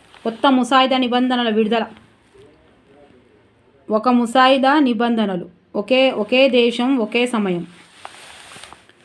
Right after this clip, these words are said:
సైఫ్పై దాడి కేసులో మలుపు.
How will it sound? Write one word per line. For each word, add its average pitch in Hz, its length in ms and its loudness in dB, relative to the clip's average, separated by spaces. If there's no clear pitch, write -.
సైఫ్పై 285 580 2
దాడి 262 340 2
కేసులో 262 420 0
మలుపు. 233 400 -2